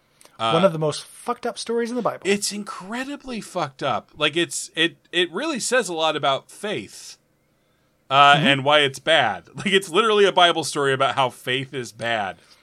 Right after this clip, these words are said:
Speaker 2: But somehow you're supposed to take from it that faith is good.
Speaker 1: Yeah, that God will ask you to traumatize your child, but not murder it.
Speaker 2: Mm-hmm. And you just should just do it.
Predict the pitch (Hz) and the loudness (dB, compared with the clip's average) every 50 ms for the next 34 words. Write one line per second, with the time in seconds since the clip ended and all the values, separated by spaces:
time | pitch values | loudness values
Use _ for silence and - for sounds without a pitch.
0 | _ _ _ - - _ _ - 165 196 196 190 180 165 - - - 233 240 226 | _ _ _ -20 -20 _ _ 0 8 8 8 8 8 0 -8 -6 -4 -2 -2 0
1 | 214 240 233 214 202 185 - 208 196 - 170 - - 185 180 - - 160 151 147 | 0 0 0 0 -2 -2 -4 -4 -6 -6 -8 -6 -4 -6 -4 -4 -4 -6 -6 -6
2 | 143 143 131 - 151 151 147 - 143 120 117 - 135 127 120 120 - - - _ | -10 -12 -12 -8 -8 -8 -6 -6 -8 -10 -10 -12 -14 -12 -12 -14 -14 -14 -16 _
3 | 131 120 127 175 208 202 151 113 101 90 90 123 135 131 123 160 180 226 269 240 | -14 -2 0 2 4 4 4 4 2 -2 -4 -4 -6 -4 0 4 6 6 6 4
4 | 220 196 175 135 165 202 220 202 - - 185 180 165 151 143 131 113 - - _ | 2 -4 -4 -2 0 0 0 0 -2 -8 -8 -8 -6 -2 -4 -4 -4 -6 -20 _
5 | _ _ - - - - 294 339 339 330 262 190 - 170 151 147 135 113 113 117 | _ _ -12 -12 -8 -2 0 2 2 2 0 -4 -2 0 0 0 0 -2 -6 -10
6 | 110 - - 131 120 110 110 107 107 107 107 - 135 131 - 180 214 202 - 165 | -8 -8 -4 -2 0 0 0 -2 -4 -6 -8 -8 -10 -10 -6 -6 -6 -6 -4 -4
7 | 185 180 139 117 95 87 - - _ _ _ _ _ _ _ _ _ _ _ _ | -4 -4 -2 -4 -8 -10 -12 -18 _ _ _ _ _ _ _ _ _ _ _ _
8 | _ _ - 175 170 160 247 285 - _ _ _ _ _ _ _ _ _ - 170 | _ _ -4 -2 0 0 0 -2 -4 _ _ _ _ _ _ _ _ _ -6 -4
9 | 165 165 165 165 160 160 156 170 - - 160 139 139 135 - - 185 196 170 113 | -2 0 0 -2 -2 -4 -4 -4 -4 -6 -6 -8 -10 -10 -4 0 2 2 2 0
10 | - - | -6 -14